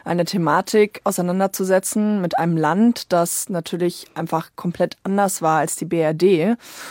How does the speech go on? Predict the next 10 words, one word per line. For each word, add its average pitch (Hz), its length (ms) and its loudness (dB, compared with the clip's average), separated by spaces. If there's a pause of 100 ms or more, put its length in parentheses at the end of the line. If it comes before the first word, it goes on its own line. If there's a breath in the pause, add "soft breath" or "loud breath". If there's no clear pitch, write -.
(180 loud breath)
Und, 170 540 0
ähm, 170 640 0 (360 soft breath)
ja, 202 260 2
das, 147 200 -4
also 170 320 0 (600)
ich - 160 -2
stell 185 180 4
mir 196 120 2
das 180 180 2
jetzt 180 200 -2